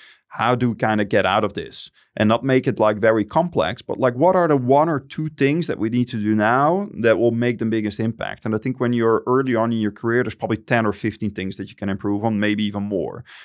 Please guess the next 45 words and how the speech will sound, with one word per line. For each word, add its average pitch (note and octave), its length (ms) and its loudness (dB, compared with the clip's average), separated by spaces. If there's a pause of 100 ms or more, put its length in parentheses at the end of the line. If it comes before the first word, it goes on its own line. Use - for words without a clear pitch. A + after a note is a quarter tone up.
(100)
But - 160 0
what C3+ 220 4
are E3+ 100 0
the D3+ 100 2
one C3 340 4
or B2 80 -2
two C3+ 260 -2
things A#2 480 -2
that, G2 460 2 (140)
you G#2 120 -2
know, G2 420 4 (220)
will G#2+ 160 0
make A2 340 0
such - 340 -2
a B2 40 -8
big A2+ 180 -2
impact B2+ 580 -2 (360)
that, G#2+ 440 0
you G#2+ 140 -2
know, G2 300 2
automatically B2+ 840 2
results A2+ 680 0
will G#2+ 140 -2
kind A2 260 -2
of G2+ 160 -8
come G2+ 220 0
in? E2 260 -8 (300)
And C#3 120 2
that D3 160 0
could, F3 300 0
you F3+ 140 2
know, B2+ 160 4
that B2+ 220 -2
could D#3 280 -2
be A#2+ 400 2
around G#2 340 0
activity, D3 640 0
but B2 200 2
it G#2 120 -8
could A2+ 140 0
also A2 260 2
be, G#2 240 2
like, G2 340 4 (100)
you A2+ 80 -2
know, F#2+ 280 2